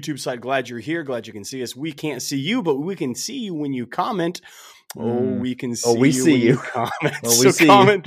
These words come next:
Speaker 1: down below,
Speaker 2: <laughs>
Speaker 1: follow, give us that subscribe button. It's free to you. Get on over there.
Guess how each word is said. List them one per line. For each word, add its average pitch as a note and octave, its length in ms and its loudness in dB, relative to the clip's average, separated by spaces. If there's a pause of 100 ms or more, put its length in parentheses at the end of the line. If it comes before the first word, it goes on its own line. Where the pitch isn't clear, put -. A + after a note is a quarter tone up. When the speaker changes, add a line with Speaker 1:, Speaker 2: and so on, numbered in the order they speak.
Speaker 1:
down F3 160 2
below, D3+ 380 2 (180)
Speaker 2:
<laughs> F3+ 160 -20
Speaker 1:
follow, D#3 500 0
give F#3 320 0
us F3+ 260 0 (380)
that D#3+ 200 2
subscribe D3+ 600 0
button. C#3+ 240 0
It's C#3 120 -6
free E3 240 -8
to C#3+ 80 -6
you. C3+ 260 -6
Get D#3 140 -10
on C#3+ 160 -6
over A#2+ 180 -8
there. A2+ 280 -6